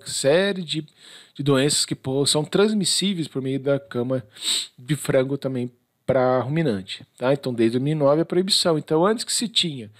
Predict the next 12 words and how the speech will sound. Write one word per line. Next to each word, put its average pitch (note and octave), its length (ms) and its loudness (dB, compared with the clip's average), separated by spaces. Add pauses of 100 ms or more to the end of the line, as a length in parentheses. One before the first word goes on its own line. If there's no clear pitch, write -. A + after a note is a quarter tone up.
(240)
vendia G3 440 0
cama G3+ 240 -2
de E3 100 -2
frango G#3 380 -2
após D#3+ 240 2
um D3+ 40 -8
ciclo D3+ 300 -4
de C#3 80 -8
produção, F3 600 0 (920)
a G#3+ 80 0
diferença A3+ 640 0
era, A3 320 0